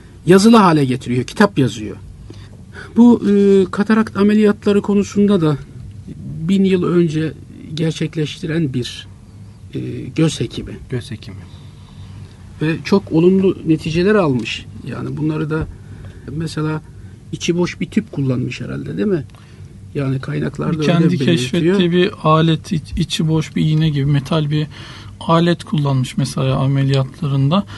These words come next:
Speaker 3: Altı farklı katarak ameliyatı için kendi keşfettiği metodu var Ammar bin Ali'nin ve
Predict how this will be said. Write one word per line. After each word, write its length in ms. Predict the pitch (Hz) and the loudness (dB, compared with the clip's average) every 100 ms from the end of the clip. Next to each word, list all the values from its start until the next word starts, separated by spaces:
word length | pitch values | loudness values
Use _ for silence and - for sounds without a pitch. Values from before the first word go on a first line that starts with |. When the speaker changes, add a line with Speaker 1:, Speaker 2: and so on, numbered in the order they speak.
| - - - | -16 -6 4
Speaker 3:
Altı 360 | 170 170 - | 4 4 -2
farklı 440 | - 196 175 240 220 - - - | 2 2 4 0 -2 -8 -18 -8
katarak 500 | - 165 185 214 220 | -4 0 2 2 2
ameliyatı 500 | 180 175 175 175 202 | 2 2 2 0 -2
için 340 | - 285 277 - | -2 -2 -2 0
kendi 420 | 196 196 202 - | 2 4 4 0
keşfettiği 580 | - 175 - 170 - 254 | 0 -2 0 -4 0 4
metodu 460 | 233 220 226 214 | 6 6 4 6
var 280 | 180 131 - - - - - | 4 4 -2 -18 -20 -12 0
Ammar 420 | 165 160 151 147 | 2 2 2 0
bin 220 | 147 143 - - - - - - | 0 0 -4 -18 -18 -18 -16 -4
Ali'nin 440 | 156 165 202 233 | 0 4 8 8
ve 140 | 220 | 8